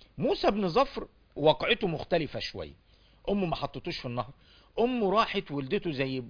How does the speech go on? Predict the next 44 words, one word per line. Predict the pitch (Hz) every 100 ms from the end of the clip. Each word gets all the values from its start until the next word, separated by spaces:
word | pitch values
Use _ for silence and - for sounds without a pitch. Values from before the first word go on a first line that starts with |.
| -
باقي | 110 135 196 -
النساء، | 139 131 120 175 185 135
ولدته | 135 120 180 143
في | 120
الكهف. | 98 117 - - - - - - - - -
كانوا | 175 165
بيروحوا | 135 214 370 - 113 -
النساء | 117 117 175 156
تلد | - 156 131
في | -
الكهف، | 107 - 180 127
تقعد | - 170 120
هناك | 120 160 -
أول | 175 156 135
ما | 131
يبان | 127 175
عليها | 131 160 156
الحمل، | - 190 214 196 - - - _
تقعد | 175 147 135
هناك | 156 160
في | 143
الكهف | 127 185 143 135
فترة | - 185 190 165
لحد | - 175 190 196 -
إلى | 214 208
أن | 175 160
تلد، | - 123 95 - - - - -
وتلد | 170 170 233 220 180
ابنها | 147 190 156
وتسيبه | 151 - 220 170
هناك، | 147 196 202
ويسيبوا | 160 165 208 185
بعض | 175 165
الجاريات، | 151 131 139 131 135 160 185 - - - - _ -
إيه، | 160 143 165
ياخدوا | 165 147
بالهم | 160 156 147
من | 135
الأطفال | 131 - 131 - 190
ويروحوا | 170 147 175 - 143
ويجوا | 135 160 139
عليهم | 113 160 160 160
في |
السر. | - - 95 -